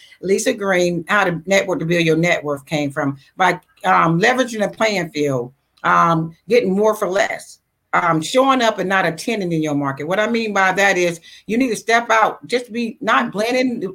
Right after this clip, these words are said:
in your market, but step out and show why you need the one, need to be the one they deal with, uh,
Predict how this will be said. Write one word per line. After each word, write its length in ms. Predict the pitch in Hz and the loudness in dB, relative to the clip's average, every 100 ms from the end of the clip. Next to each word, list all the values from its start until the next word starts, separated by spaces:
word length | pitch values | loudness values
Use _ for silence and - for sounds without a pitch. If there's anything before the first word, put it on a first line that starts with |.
| - | -8
in 220 | 190 214 | -4 -2
your 180 | 226 226 | -2 -2
market, 380 | 240 247 247 233 - | 0 0 -2 -10 -4
but 80 | 208 | -4
step 280 | - 262 247 | 2 0 2
out 100 | 190 | 0
and 100 | 196 | 0
show 180 | 233 190 | 0 2
why 340 | 180 202 185 | 2 2 2
you 260 | 165 202 233 | 2 0 -2
need 220 | 190 - | -2 -4
the 100 | 147 | -4
one, 260 | 143 135 - _ | -4 -6 -10 _
need 180 | 190 196 | -4 -4
to 60 | 175 | -2
be 140 | 175 | 0
the 100 | 165 | 0
one 160 | 165 160 | 0 2
they 120 | 156 | 2
deal 220 | 156 160 147 | 2 0 0
with, 180 | 151 | -2
uh, 200 | 156 143 | -2 -2